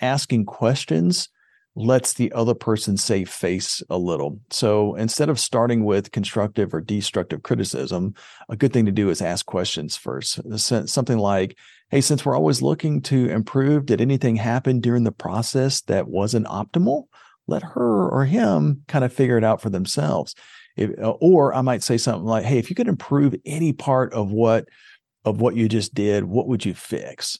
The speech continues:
And then I just wait for the answer. And when, and then a, a lot of times what I'll do is ask what the person will do the next time based on that thought. So for instance, let's say that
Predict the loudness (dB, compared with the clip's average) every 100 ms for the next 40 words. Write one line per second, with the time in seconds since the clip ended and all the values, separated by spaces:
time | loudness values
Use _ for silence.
0 | _ 0 0 0 0 0 -2 0 -4 -2
1 | 0 0 -2 -8 -4 0 2 2 2 2
2 | -2 -8 -20 _ _ 0 2 4 2 0
3 | -2 -2 2 2 2 2 0 0 0 0
4 | 0 0 -2 -6 -4 -4 -4 -2 0 -2
5 | -6 -2 -2 0 -2 0 -2 -2 -2 -2
6 | -4 -4 -4 -4 -8 _ -2 0 -2 -6
7 | -8 -8 -8 -8 -10 -12 -2 -2 -2 -8
8 | -14 _ -20 -16 0 0 2 -2 0 0
9 | 2 0 2 0 2 2 4 4 4 4